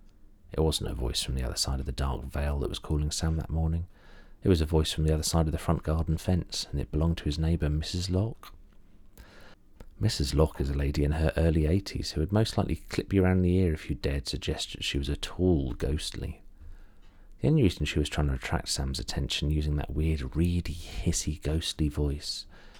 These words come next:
was that she didn't want to accidentally attract the attention of anyone else in the street because she was ashamed of her tatty old housecoat, although you wouldn't think so the way she held the neck of it so close to her chest.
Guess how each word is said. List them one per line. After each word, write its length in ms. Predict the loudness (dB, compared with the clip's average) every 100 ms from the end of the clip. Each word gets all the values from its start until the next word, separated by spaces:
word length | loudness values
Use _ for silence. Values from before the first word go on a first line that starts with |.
| -10
was 120 | -6
that 80 | -4
she 160 | -2 4
didn't 240 | 4 4
want 140 | 0 0
to 120 | -6
accidentally 640 | -8 -6 -2 0 0 -4
attract 300 | -6 -8 -6
the 80 | -4
attention 420 | -2 -4 -4 -4
of 80 | -2
anyone 280 | 0 0 0
else 220 | -2 -2
in 60 | -4
the 80 |
street 400 | -6 -4 -6 -8 -12 -14 -10
because 200 | -8 -6
she 140 | -4
was 140 | -4
ashamed 340 | -2 0 0 0
of 80 | -2
her 120 | -4
tatty 360 | -6 -8 -4
old 160 | -2 -2
housecoat, 560 | -2 -4 -6 -6 -6 -6 -12 -18 -20 -20 -20 -20 -20 -20 -18
although 160 | -6 -2
you 140 | 0 0
wouldn't 220 | -2 -2
think 240 | 0 0
so 160 | 2 0
the 140 | 0
way 120 | -4
she 180 | -4 -2
held 200 | 0 0
the 60 | 0
neck 320 | 0 -2 -4
of 80 | -8
it 100 | -6
so 160 | -6
close 300 | -6 -6 -6
to 100 | -6
her 60 | -8
chest. 560 | -6 -6 -6 -8 -12